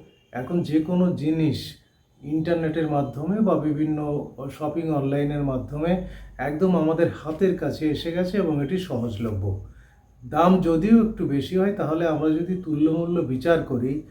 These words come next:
এবং স্বাস্থ্যের কথাটা চিন্তা করি, তাহলে দেখা যায় এই আখরোট যদি আমরা নিয়মিতভাবে বা একটু বয়স যাদের হয়েছে তারা যদি একটু নিয়মিতভাবে আখরোট খান, তাহলে তাদের নানাবিধ উপকার হয়। এবং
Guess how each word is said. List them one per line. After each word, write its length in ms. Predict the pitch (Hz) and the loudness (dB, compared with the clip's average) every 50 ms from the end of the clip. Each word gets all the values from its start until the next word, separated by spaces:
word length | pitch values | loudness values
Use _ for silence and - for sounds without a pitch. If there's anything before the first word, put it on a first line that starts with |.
| - - _ _ - | -18 -20 _ _ -2
এবং 260 | 151 160 165 170 175 | 0 2 2 2 0
স্বাস্থ্যের 560 | - - - 165 160 160 - - 190 185 180 | -2 -4 -6 -6 -6 -6 -6 -6 -4 -4 -2
কথাটা 360 | 165 156 147 156 151 156 147 | -2 -2 -2 -2 -2 -2 -2
চিন্তা 380 | - - 147 143 143 147 170 165 | -2 -2 -2 -2 -2 0 0 -2
করি, 280 | 160 151 139 127 127 120 | -2 -2 -2 -2 -2 -2
তাহলে 340 | 139 127 131 151 151 151 | -2 -2 -2 0 0 0
দেখা 320 | 147 135 139 135 - 180 156 | 0 0 -2 0 2 2 2
যায় 320 | 143 131 120 117 113 110 - - - _ _ _ - | 2 2 0 0 -2 -6 -8 -14 -20 _ _ _ -6
এই 260 | 156 160 165 170 - | -4 -2 -2 -2 -4
আখরোট 540 | - 127 139 135 - - - 196 185 165 139 | -4 -6 -6 -8 -6 -2 0 0 0 2 0
যদি 260 | 165 160 147 151 151 | 0 2 4 4 4
আমরা 180 | 147 139 143 139 | 4 2 2 0
নিয়মিতভাবে 1160 | 131 131 143 156 165 170 170 170 160 - 160 135 117 139 131 117 113 101 98 - - - - - _ _ 143 | 2 2 2 2 2 2 2 0 2 2 2 2 2 2 0 0 0 -2 -2 -4 -6 -12 -18 -20 _ _ -4
বা 220 | 156 160 160 - | -2 0 0 0
একটু 280 | 156 160 156 - 180 156 | -2 -4 -4 -4 -2 0
বয়স 420 | 147 151 156 170 175 175 160 151 | 2 4 6 6 6 4 2 2
যাদের 300 | 156 147 139 147 139 131 | 0 0 0 0 -2 0
হয়েছে 300 | 135 143 139 - 156 147 | 0 -2 -2 -2 -4 -4
তারা 220 | - 131 131 139 | -4 -4 -4 -2
যদি 220 | 147 156 160 151 160 | -2 0 0 0 -2
একটু 220 | 156 151 - 156 | -2 -2 -2 -2
নিয়মিতভাবে 800 | 143 143 143 151 160 170 180 175 180 185 165 - 151 127 127 120 | -2 0 0 0 2 2 2 0 0 -2 -2 -4 -4 -4 -2 -2
আখরোট 480 | 117 113 104 - - 143 139 139 - | -2 -2 -4 -6 -6 -6 -6 -6 -8
খান, 380 | - - 127 123 123 120 117 110 - - - - _ _ - | -8 -6 -4 -4 -2 -2 -4 -6 -10 -16 -20 -20 _ _ -10
তাহলে 340 | 127 120 131 143 139 - - | -8 -4 -2 -2 -2 -2 -2
তাদের 460 | 139 131 135 156 170 185 180 - - - - _ _ 127 | -2 -2 0 2 2 2 0 -4 -10 -18 -20 _ _ -6
নানাবিধ 640 | 123 127 135 139 151 160 170 170 170 170 160 160 | -4 -2 0 0 2 2 2 2 2 2 0 0
উপকার 600 | 170 175 175 160 147 147 147 143 - 170 165 160 | 0 0 0 0 0 0 -2 0 0 0 0 0
হয়। 300 | 143 151 170 175 190 185 - - - - - - - - | 0 0 0 0 0 -2 -4 -8 -16 -20 -20 -20 -18 -12
এবং 500 | 147 147 147 160 160 160 156 156 156 156 | -6 0 2 4 4 4 4 2 0 -4